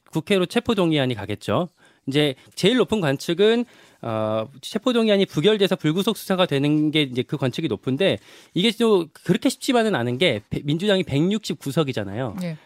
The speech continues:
Speaker 1: 만약에 거칠게 말하면 이십 명만 이탈하면
Speaker 2: 음.
Speaker 1: 가결 구속될 수도 있는 상황이거든요.
Speaker 2: 그렇죠.
Speaker 1: 어, 그러다 보니까 이재명 대표가 비명계의 어떤 이탈을 막는데 이번 주에 사활을 걸 것 같아요.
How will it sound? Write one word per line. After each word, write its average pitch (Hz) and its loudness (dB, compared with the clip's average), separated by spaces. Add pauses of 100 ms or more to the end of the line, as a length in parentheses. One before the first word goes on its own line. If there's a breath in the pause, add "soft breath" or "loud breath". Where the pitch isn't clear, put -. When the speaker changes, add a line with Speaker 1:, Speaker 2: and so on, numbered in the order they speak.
Speaker 1:
만약에 175 0
거칠게 262 0
말하면 202 2
이십 165 0
명만 220 2
이탈하면 147 0
Speaker 2:
음. 170 -6
Speaker 1:
가결 151 0 (260)
구속될 190 -2
수도 - -8
있는 117 -6
상황이거든요. 113 -6
Speaker 2:
그렇죠. 262 -6 (300 loud breath)
Speaker 1:
어, 120 -4
그러다 190 2
보니까 185 2
이재명 180 2
대표가 160 0
비명계의 165 2
어떤 123 -2
이탈을 196 -2
막는데 151 -2
이번 123 0
주에 123 -4
사활을 175 0
걸 104 -6
것 113 -4
같아요. 98 -6